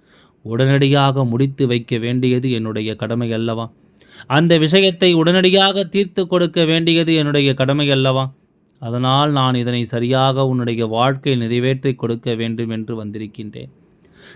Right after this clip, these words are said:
சரியான தருணத்தை நான் இந்த வாழ்க்கையில் உனக்கு உருவாக்கி தர நினைக்கின்றேன்.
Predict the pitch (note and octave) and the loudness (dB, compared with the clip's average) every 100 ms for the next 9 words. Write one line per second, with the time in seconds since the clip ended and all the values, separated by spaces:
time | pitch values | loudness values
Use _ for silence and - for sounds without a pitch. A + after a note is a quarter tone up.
0 | - C3+ C3+ D3 D#3 E3 D3+ C#3 C#3+ D#3 | -2 2 4 4 4 2 2 2 2 0
1 | C#3 D#3+ D#3+ D3 C#3 C3 B2 B2 D3 C#3+ | 2 2 2 4 4 4 4 4 2 2
2 | D3+ C#3+ C3 B2 B2+ A#2+ B2+ C3+ D3 D3 | 2 2 2 0 0 2 4 2 2 -2
3 | C3 C3+ B2+ A#2 A#2 B2 B2 G#2+ A2+ | -2 0 0 -2 -4 -4 -6 -6 -8